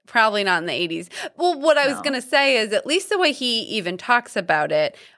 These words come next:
Speaker 1: all the things he decided to change still centered him to
Speaker 2: Right.
Speaker 1: the point of what you just said. Like, he's gonna diet for his weight. He's gonna, and even, like,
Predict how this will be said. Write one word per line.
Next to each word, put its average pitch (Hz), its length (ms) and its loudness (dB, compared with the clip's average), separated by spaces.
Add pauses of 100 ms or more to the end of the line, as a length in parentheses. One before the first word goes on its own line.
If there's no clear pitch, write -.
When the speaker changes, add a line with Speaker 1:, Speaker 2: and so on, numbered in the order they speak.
(120)
Speaker 1:
all 254 280 6
the 311 120 0
things 254 400 -2
he 226 160 -2
decided 196 560 0
to 196 100 -6
change 180 480 0
still 254 400 0
centered 180 640 -2
him - 460 -8 (220)
to 175 380 0
Speaker 2:
Right. 170 260 0
Speaker 1:
the 196 140 2
point 180 260 2
of 165 60 -2
what 170 140 2
you 165 60 -4
just - 180 -8
said. 156 200 2
Like, 190 160 -2
he's 170 240 -6
gonna 180 260 2
diet 240 440 2
for 160 240 2
his 196 240 -4
weight. 214 320 2
He's 175 240 -4
gonna, 180 200 0 (240)
and 320 120 2
even, 440 320 0
like, 330 300 2